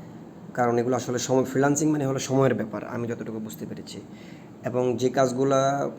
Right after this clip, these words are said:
আমি দেখি যে বেশিরভাগ কাজই পারা যায়, হ্যাঁ, কিন্তু প্রবলেম হলো যে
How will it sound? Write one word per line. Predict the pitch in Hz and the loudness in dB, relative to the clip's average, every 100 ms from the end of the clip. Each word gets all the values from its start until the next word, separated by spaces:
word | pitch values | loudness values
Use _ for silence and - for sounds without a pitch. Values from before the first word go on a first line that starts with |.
| 139 127 | -10 -6
আমি | 117 117 | -4 -4
দেখি | 110 113 - 113 104 - - | -2 -4 -4 -6 -6 -10 -8
যে | 131 135 | -6 -4
বেশিরভাগ | 139 151 151 147 | 0 2 2 2
কাজই | 123 120 | 2 0
পারা | - 120 107 | 0 0 0
যায়, | 104 - - - - - | -6 -12 -16 -18 -16 -14
হ্যাঁ, | - - | -14 -12
কিন্তু | 117 120 | -10 -8
প্রবলেম | - 120 123 127 | -6 -2 0 0
হলো | 127 | 0
যে | 180 | -2